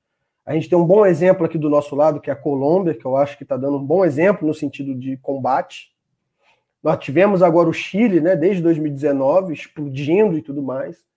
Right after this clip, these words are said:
Nós tivemos manifestações, as maiores dos últimos tempos, no, no coração do problema, né, do sistema capitalista, que foi nos Estados Unidos, a situação do George Floyd.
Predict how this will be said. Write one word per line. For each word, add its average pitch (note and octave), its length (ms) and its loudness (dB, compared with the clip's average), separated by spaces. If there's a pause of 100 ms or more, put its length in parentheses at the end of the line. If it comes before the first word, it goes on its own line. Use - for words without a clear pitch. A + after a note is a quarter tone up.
(520)
Nós F3+ 140 4
tivemos G#3+ 320 6
manifestações, G3+ 1120 4 (260)
as C#3 180 -10
maiores F#3 640 4 (300)
dos C#3+ 80 -16
últimos D3+ 340 -12
tempos, C#3 300 -12
no, G#3 240 2
no E3+ 100 -2
coração A#3 560 0
do A3+ 120 0
problema, F3 560 0
né, D#3+ 80 0
do C#3 120 -10
sistema D3 440 -4
capitalista, C#3 520 -8
que - 60 -20
foi F3 140 -2
nos D#3 80 -4
Estados C#3+ 320 -4
Unidos, D#3+ 320 -4
a C#3+ 160 -2
situação - 440 -8
do C3+ 80 -14
George C3 220 -8
Floyd. D#3 420 0